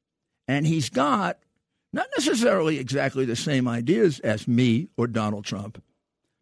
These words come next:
but he's got that one gift that is fabulous. He can work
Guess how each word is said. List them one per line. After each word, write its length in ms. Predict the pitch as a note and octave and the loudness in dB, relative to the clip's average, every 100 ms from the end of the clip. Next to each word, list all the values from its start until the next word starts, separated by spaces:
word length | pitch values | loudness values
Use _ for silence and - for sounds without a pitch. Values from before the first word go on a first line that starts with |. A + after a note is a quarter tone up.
| - | -4
but 80 | E3+ | 0
he's 140 | D3 | 0
got 240 | B3 D4 A3 | 0 -2 -2
that 160 | C#3+ | -2
one 300 | D3+ A#3 A#3 | -2 -2 -2
gift 500 | D#3 F#3+ A#2 - - - | 0 -2 -2 -6 -10 -2
that 180 | B2 A#2+ | 0 0
is 120 | B2 | -4
fabulous. 680 | - F3 C#3+ F#2+ - - _ _ _ - | -2 0 0 -4 -14 -20 _ _ _ -8
He 140 | A#3+ | -4
can 200 | C4 A3 | -2 0
work 440 | D#3+ D3 C#3+ - | 2 2 0 -8